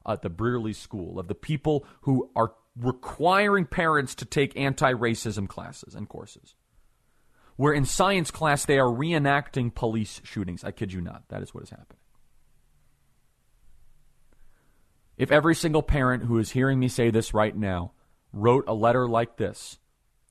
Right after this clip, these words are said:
and found courage, which is doing the right thing when you do not know how it's gonna work out, the educational industrial complex who has been infected with wokeism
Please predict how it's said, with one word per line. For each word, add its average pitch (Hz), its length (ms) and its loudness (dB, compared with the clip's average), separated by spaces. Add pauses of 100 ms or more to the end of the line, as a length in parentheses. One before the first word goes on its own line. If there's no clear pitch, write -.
(100)
and 104 140 -10
found 123 300 0
courage, 120 360 0
which 98 180 -6
is 87 80 -10
doing 131 200 2
the 135 80 2
right 135 240 2
thing 131 220 0
when 107 100 0
you 98 80 0
do 117 120 2
not 113 200 0
know 117 220 0
how 107 140 0
it's 98 100 -12
gonna 107 160 -4
work 104 240 -2
out, 117 340 0 (1800)
the 123 160 6
educational 139 640 0
industrial 123 500 0
complex 107 640 -2
who - 80 -2
has 101 100 2
been 101 140 2
infected 139 520 0
with 127 120 2
wokeism 101 720 0